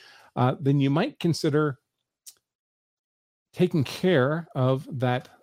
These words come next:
lack of expertise and consider coming to our Law of Self-Defense Advanced class. This is a full day class on self-defense law,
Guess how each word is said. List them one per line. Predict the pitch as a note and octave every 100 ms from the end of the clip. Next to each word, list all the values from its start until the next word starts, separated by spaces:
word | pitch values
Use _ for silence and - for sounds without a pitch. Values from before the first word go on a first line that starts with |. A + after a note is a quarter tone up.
| _
lack | D3+ B2+ D3 D3 - - _ _ -
of | C#3 C3+ A2 _ _ _ -
expertise | C3+ - C#3 C3 - F3 A#3 - - _ _ _
and | C#3+ D#3 C3+
consider | D3+ C#3 F#3 F3 F3+ D#3 - -
coming | D3 D3 D3
to | - D3 C3 C#3+
our | C3+ B2 A#2+ A#2+ - _ -
Law | C3 D#3 F#3 F3+
of | F3+
Self-Defense | - D#3 - C#3 C#3+ - -
Advanced | A#2+ G#2+ C#3+ D#3 D#3+ - - -
class. | - D#3 A3 - - - _ _ _ _ _ _ _ _ _ _ _ _
This | F#3 D#3
is | D3
a |
full | - G3+ G3 G3+
day | E3+ F3+ G3
class | E3+ F3 F#3+ -
on | D3+ D3+
self-defense | C3+ E3 D#3+ - - E3 -
law, | D#3+ F3+ A#3